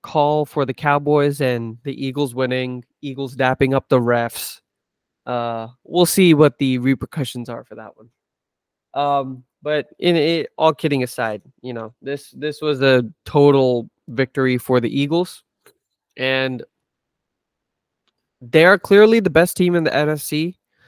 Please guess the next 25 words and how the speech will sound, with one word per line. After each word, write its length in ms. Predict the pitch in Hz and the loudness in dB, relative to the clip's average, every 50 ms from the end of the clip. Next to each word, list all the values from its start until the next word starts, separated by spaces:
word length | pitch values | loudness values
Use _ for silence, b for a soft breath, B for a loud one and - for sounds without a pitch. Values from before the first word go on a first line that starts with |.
| _ _ _ _ _ _ - | _ _ _ _ _ _ -8
Uh, 360 | 120 123 120 120 120 117 - - - - _ _ | -6 -4 -2 -2 -2 -4 -4 -6 -10 -18 _ _
I 60 | - 120 113 - | -20 -20 -12 -4
don't 260 | - 139 147 139 - | -2 0 0 0 -2
think 200 | - 143 135 - | -4 -4 -4 -2
the 80 | 143 127 | -4 -4
Niners 500 | 131 120 123 127 123 123 123 120 113 - | -2 -2 -2 0 0 0 0 -2 -2 -4
are, 300 | 123 120 120 123 117 - _ _ | -4 -2 -2 -4 -6 -8 _ _
well, 260 | - 135 151 151 - - _ - | -12 -8 -6 -6 -6 -8 _ -10
Niners, 400 | 143 151 170 170 165 165 156 143 | -4 -2 -2 0 0 -2 -2 -2
they 80 | 151 | -4
have 140 | 147 147 131 | -4 -4 -6
to 100 | - 139 | -8 -6
get 160 | 117 139 120 | -6 -6 -6
their 100 | - 127 | -6 -8
groove 300 | 117 113 131 131 123 110 | -6 -4 -4 -4 -4 -4
back, 300 | 120 117 117 113 - - - | -6 -8 -8 -8 -12 -14 -10
but 240 | 104 113 113 - - _ _ | -8 -6 -6 -6 -8 _ _
even 300 | - 156 151 135 139 123 120 | -6 -6 -4 -4 -4 -2 0
then, 300 | 131 127 120 113 113 113 _ _ _ _ _ _ _ _ _ _ _ | 0 0 0 -2 -8 -14 _ _ _ _ _ _ _ _ _ _ _
you 100 | - 117 | -8 -6
know, 120 | 117 117 120 | -4 -4 -2
it's 240 | 120 127 120 - | -4 -4 -6 -4
gonna 180 | - 147 139 131 | -2 0 0 2
be 100 | 127 127 | 0 -2
tough. 460 | 110 - 131 113 117 113 - - _ | -4 -4 -4 -4 -4 -6 -10 -16 _